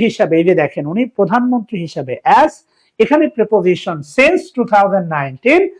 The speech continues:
অর্থাৎ দুই হাজার নয় সাল থেকে প্রধানমন্ত্রী হিসাবে ক্ষমতায় থেকে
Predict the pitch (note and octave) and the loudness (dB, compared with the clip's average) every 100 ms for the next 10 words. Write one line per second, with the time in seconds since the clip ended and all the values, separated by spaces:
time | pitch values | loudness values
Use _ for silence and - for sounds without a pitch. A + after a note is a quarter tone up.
0 | _ _ _ G#3 G#3+ - D#4 B3 E3+ E3 | _ _ _ 0 2 2 2 2 -2 0
1 | G#3+ A3+ B3 G#3 F3 G3 C#4+ - D4 C4 | 2 4 2 0 0 2 2 0 -2 -4
2 | - F#3+ - G#3+ A#3 F3+ E3 A3 A3+ A3+ | -4 -6 0 0 0 -2 -2 -4 -6 -10
3 | - G3+ C#3+ - D3+ G3+ C#4+ - _ _ | -8 -8 -8 -8 -2 0 0 -2 _ _
4 | - - D4 D#3+ F#3+ D#3 D3+ - F3 - | -4 0 2 2 2 2 0 0 -2 0